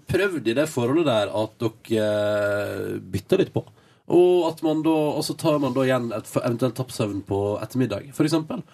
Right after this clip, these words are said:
Eh, og så kan man da ha mer kvalitetstid sammen, og så kan begge to bruke dager der de justerer seg litt grann.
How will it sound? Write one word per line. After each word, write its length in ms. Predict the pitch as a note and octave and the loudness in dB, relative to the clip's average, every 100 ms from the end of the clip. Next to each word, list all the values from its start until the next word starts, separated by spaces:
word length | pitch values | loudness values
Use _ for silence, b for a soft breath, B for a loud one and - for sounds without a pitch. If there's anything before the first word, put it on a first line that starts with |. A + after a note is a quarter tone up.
| b b b | b b b
Eh, 300 | - F#3 F#3 | 4 6 4
og 140 | F3 E3 | 2 0
så 220 | - F3 | 4 2
kan 160 | D#3+ C#3+ | 4 0
man 140 | C3 | 0
da 220 | C3+ C#3+ C#3 | 2 2 2
ha 140 | C3+ | 2
mer 460 | B2+ C#3 C3+ A#2+ G#2+ | 0 2 2 0 -2
kvalitetstid 600 | - A2+ A2 B2 - G2+ - | -4 -4 -2 -2 -2 -8 -2
sammen, 400 | C3 A2+ E2+ G2+ | -2 -2 -6 -6
og 80 | |
så 80 | A#2 C#3+ | -2 0
kan 180 | C#3 A2+ | 0 0
begge 300 | G2+ A2 B2+ | -2 0 0
to 300 | B2 A#2+ A2+ | 2 0 -2
bruke 320 | - G2+ G2 | -4 -4 -2
dager 360 | G2 G2 G2+ A2+ | 0 0 2 0
der 80 | G#2+ G2+ | 0 -2
de 80 | F2+ | -4
justerer 300 | - G#2+ F#2+ | -2 -4 -2
seg 80 | F2+ | -4
litt 140 | G#2+ | 0
grann. 160 | C3+ | 0